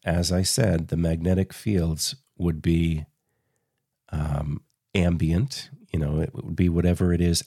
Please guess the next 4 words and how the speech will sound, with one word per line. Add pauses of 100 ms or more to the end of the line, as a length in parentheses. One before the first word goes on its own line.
(120)
outside
the
house. (1700)
And